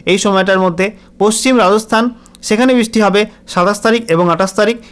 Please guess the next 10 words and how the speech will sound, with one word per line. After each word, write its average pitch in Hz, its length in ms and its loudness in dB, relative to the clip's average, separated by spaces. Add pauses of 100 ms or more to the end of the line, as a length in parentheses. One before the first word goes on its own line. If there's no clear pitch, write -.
(160)
এবং 185 120 2 (420)
পূর্ব 233 200 0 (140)
উত্তরপ্রদেশে 202 600 0
এবং 196 120 0 (360)
পূর্ব 226 160 0 (140)
রাজস্থানে 214 420 0
বৃষ্টিপাত 185 420 -2
হবে 175 160 0 (380)
আঠাশে 220 260 0 (100)
ফেব্রুয়ারি 185 300 2